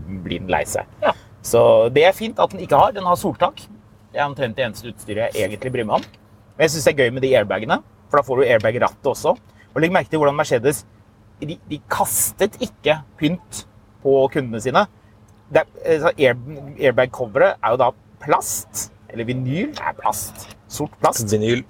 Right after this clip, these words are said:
Speaker 1: Men ikke krum Mercedes.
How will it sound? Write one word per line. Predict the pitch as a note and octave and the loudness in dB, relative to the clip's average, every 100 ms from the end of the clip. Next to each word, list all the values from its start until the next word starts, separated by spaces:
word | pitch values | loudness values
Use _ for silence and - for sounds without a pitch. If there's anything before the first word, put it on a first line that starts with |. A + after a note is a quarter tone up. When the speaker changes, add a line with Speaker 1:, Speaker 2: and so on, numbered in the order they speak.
| - | -6
Speaker 1:
Men | D#3+ - | -6 -4
ikke | A#3+ - - B3+ | -8 -2 0 0
krum | - - C#3+ C3 C3+ D#3+ | -2 -2 -2 -2 -4 -8
Mercedes. | C#3 C3+ - B2 A2 B2+ - - | -2 0 0 0 0 0 -2 -6